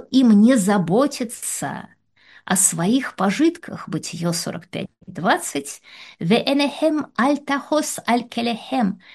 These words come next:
китув холь эрец Мицраим лахемху», потому что перед вами всё лучшее из земли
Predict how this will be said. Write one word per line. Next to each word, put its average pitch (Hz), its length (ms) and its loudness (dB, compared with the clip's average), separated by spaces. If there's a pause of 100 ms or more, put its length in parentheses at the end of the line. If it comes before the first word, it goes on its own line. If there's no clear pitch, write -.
(160)
китув 330 720 -2
холь 175 300 0
эрец 185 540 -4
Мицраим 226 800 -2
лахемху», 180 800 -4 (400)
потому 180 420 -2
что - 260 -10
перед - 380 -12
вами 254 300 2
всё - 400 0
лучшее 208 760 0
из - 480 -4
земли 165 760 0